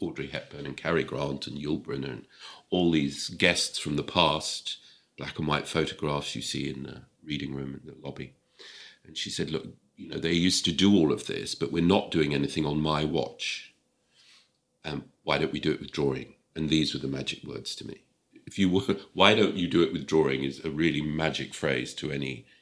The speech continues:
illustrator or artist. And so it became a thing where I would draw famous guests of the hotel who had a story with the hotel. It's not just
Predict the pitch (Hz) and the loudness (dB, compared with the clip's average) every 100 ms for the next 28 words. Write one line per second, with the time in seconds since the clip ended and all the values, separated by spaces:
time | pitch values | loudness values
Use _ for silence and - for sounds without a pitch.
0 | _ - 78 69 - 65 - 73 73 69 | _ -2 -2 -2 -6 -6 -4 -4 -2 -2
1 | 69 - - - - _ _ - - - | -2 -4 -12 -14 -18 _ _ -16 -14 -14
2 | - _ - 104 98 - 104 107 104 104 | -18 _ 2 4 6 8 8 8 6 4
3 | - - _ _ - 107 - 98 107 101 | 0 -8 _ _ -6 -4 -2 0 6 6
4 | 101 - 87 95 90 85 85 85 - 90 | 6 4 4 4 4 4 4 2 2 4
5 | 85 82 82 - 90 95 85 - 69 78 | 6 6 2 0 2 4 2 -2 -2 -4
6 | - - - - - _ _ _ _ _ | -6 -8 -8 -8 -10 _ _ _ _ _
7 | _ _ _ _ _ _ _ _ _ - | _ _ _ _ _ _ _ _ _ -6
8 | 90 - 76 73 73 - 71 64 78 - | -6 -4 -6 -2 -2 -2 -4 -4 -4 -8
9 | _ _ - 90 92 - - 101 73 65 | _ _ -4 2 2 2 6 6 6 2
10 | 64 - 67 - - - 85 - 98 - | -6 -10 -10 -10 -12 -8 -6 0 2 2
11 | 82 - - | -2 -4 -8